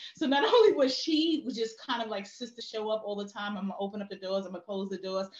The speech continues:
because, you know, and then she has this, she thinks everybody around her is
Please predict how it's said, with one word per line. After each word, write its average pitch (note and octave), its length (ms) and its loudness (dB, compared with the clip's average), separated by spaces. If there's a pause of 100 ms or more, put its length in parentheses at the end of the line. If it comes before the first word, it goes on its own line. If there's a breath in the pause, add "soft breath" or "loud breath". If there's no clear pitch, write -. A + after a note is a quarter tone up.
(220 loud breath)
because, G3 280 -4
you A#3 80 0
know, - 120 -2
and G#3+ 120 0
then A3 120 2
she A#3 160 -2
has G#3 220 0
this, F3 220 -10 (540)
she A#3 200 -6
thinks C4+ 220 2 (120)
everybody A3+ 720 4
around C#4+ 300 2
her G4 60 2
is - 60 -8